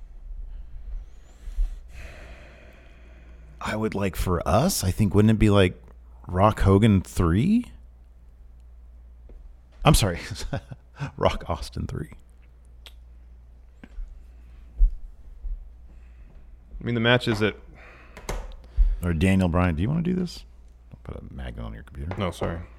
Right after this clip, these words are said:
Speaker 2: Um, yeah, Daniel
Speaker 1: Daniel
Speaker 2: Bryan,
Speaker 1: Bryan
Speaker 2: Batista, and Randy Orton.
Speaker 1: and
Speaker 2: That's
Speaker 1: Orton.
Speaker 2: a contender.
Speaker 1: Yeah.
Speaker 2: Uh, Undertaker, Shawn Michaels. Michaels' retirement match.
Speaker 1: Okay,
Speaker 2: That's
Speaker 1: yeah.
Speaker 2: a contender. Um, end of an era.
Speaker 1: Okay, but here's the thing.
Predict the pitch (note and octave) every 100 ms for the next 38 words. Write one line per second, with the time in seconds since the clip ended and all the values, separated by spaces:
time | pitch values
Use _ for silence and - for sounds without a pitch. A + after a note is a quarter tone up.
0 | - - G2+ G#2 G2 F2 F2 F2+ - -
1 | - - - - - - - - - A2
2 | F#2 G2+ G#2 G2+ G#2+ G2+ G2+ G2+ G2+ G#2+
3 | G#2+ G#2+ A2 A2 G#2 - G2+ F#2+ F2 F2
4 | F#2+ F#2+ F#2 F2 F#2 F2 F2 F2 G2 G2
5 | F#2 F2 F2 E2+ E2 E2+ F2 F#2+ F2+ E2+
6 | - G#2 F#2+ - G2 - F#2+ F#2 F#2 G#2+
7 | G2 F#2 F2 - F2+ - - - - -
8 | - - - - - - - F#2+ F#2 F2+
9 | F2+ G2+ F2 E2+ F2+ E2+ F2+ A2+ A#2 G2
10 | E2+ F2 G2+ G2+ - F#2 F2+ F2 - -
11 | - - - - F2+ F2+ E2+ E2 F2 -
12 | - G2 F#2 F#2 F2+ F2 E2+ - G#2+ G#2
13 | A#2+ G#2 F2 F2 G2+ F2 G2 G2 E2+ D#2+